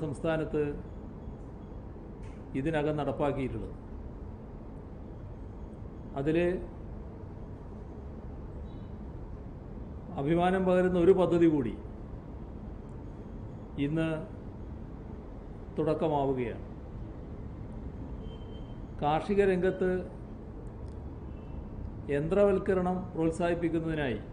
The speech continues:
കാർഷിക യന്ത്രവൽക്കരണ ഉപപദ്ധതി അഥവാ Submission on Agricultural Mechanization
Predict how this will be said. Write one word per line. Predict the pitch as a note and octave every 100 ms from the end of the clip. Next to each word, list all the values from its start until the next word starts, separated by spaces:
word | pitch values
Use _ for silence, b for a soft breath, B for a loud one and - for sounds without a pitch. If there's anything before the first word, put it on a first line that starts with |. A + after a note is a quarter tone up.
| - - - - - - - - - - - - - - - - - - - - - - - - - - - - - - - - -
കാർഷിക | D3 D#3 - F#3 G3 G3 E3+ E3
യന്ത്രവൽക്കരണ | D#3+ F3+ F3 E3+ F#3 E3+ E3+ F3 - - C#3+
ഉപപദ്ധതി | F3 D#3+ C#3 D3 G#2+ - - - - - - - - - - - - - - - - - - - - - - - - - - - - D#3+
അഥവാ | D#3 D#3 E3+ E3+
Submission | D3 D3 F#3 F#3+ G3 G3
on | F#3+ E3
Agricultural | F3 F3+ F#3+ - F#3+ F#3 D#3+
Mechanization | C3 F3+ F3 - D3+ -